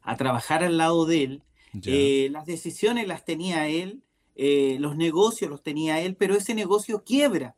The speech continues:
Speaker 2: ¿Qué tipo de negocio era? ¿Se
Speaker 1: Era
Speaker 2: puede
Speaker 1: un
Speaker 2: saber?
Speaker 1: negocio que abastecía a la ciudad con abarrotes, tipo
Speaker 2: Ah, ya, ya, ya,
Speaker 1: supermercado,
Speaker 2: ya.
Speaker 1: pero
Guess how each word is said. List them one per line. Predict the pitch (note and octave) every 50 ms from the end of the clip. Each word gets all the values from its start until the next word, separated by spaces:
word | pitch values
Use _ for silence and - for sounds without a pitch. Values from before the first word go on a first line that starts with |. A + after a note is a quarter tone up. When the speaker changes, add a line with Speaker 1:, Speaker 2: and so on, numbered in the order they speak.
| _ _ -
Speaker 2:
¿Qué | E3 D#3+
tipo | - E3 D3+ - D#3+ C#3+
de | A#2+ A2
negocio | G#2+ A2 G#2+ G2+ G#2+ G2+ - - - G2+ F#2+ F2 F2+
era? | F2+ F2+ E2+ E2 D#2 E2+
¿Se | - - F#2+
Speaker 1:
Era | -
Speaker 2:
puede | - - -
Speaker 1:
un | D4
Speaker 2:
saber? | C4 B3 A3+
Speaker 1:
negocio | - B3+ C4+ C4 - C#4 C4+
que | C4
abastecía | A3+ G#3 F#3+ G3+ - - F3+ - - - A3+ B3 A#3
a |
la | A3 G3+ F#3+
ciudad | - - F#3+ F3+ F3+ F#3 G3 G3+ F#3
con | - G#3 F3+
abarrotes, | E3 D3 C#3 C#3 C#3 D#3 F#3 G#3 G#3+ G3+ - D3+ C3 -
tipo | - G3 F3+ G3+ G3
Speaker 2:
Ah, | A#2 A#2 A#2+ B2
ya, | A2+
ya, | G#2 G2+
ya, | G2
Speaker 1:
supermercado, | F2+ F#2 F#2 F2+ - - A#3 A#3 G#3+ E3 D#3+ A#2 F#2+
Speaker 2:
ya. | G2+ G2 G2 G#2+ C3+ D3 -
Speaker 1:
pero | F3 E3+ E3 E3+ E3